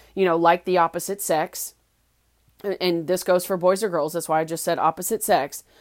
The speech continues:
You know, no matter who, which one you are, you're trying to like the other one. You're trying to fit in, you know. Then you got the society coming at you, telling you a bunch of crap,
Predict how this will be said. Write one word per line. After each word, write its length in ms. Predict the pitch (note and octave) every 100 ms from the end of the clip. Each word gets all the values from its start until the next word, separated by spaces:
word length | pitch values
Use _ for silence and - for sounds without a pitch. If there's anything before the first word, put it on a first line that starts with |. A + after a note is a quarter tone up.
| _ _
You 140 | F3 E3
know, 140 | D#3
no 80 | E3+
matter 220 | E3 D#3+
who, 220 | F#3 A3
which 260 | F3 F#3+ G#3+
one 160 | G#3
you 180 | F3 G#3+
are, 200 | A3 C#4
you're 140 | D#3+ D#3
trying 240 | F#3+ A3
to 80 | G#3+
like 220 | G3 G3+
the 160 | G3 F#3
other 280 | F#3+ G#3
one. 360 | E3 D3 D#3 F3+ _ _ -
You're 100 | D3+
trying 240 | F3+ G3+
to 60 | A#3
fit 240 | B3+ A3+
in, 360 | D#3+ D3+ E3+ F3+ _ _ -
you 120 | F#3
know. 360 | E3+ D#3 E3 F3+ _ _ _ _ _ -
Then 160 | F#3+ G#3+
you 80 |
got 180 | G#3 G3
the 140 | E3+ E3+
society 600 | - G3+ A3 A3 A3 F3+
coming 280 | F3+ E3
at 220 | E3 D#3+ F3
you, 80 |
telling 280 | E3+ F3 E3+
you 100 | E3
a 40 | D3+
bunch 220 | E3 D#3
of 80 | B2
crap, 520 | - E3+ C#3 D#3+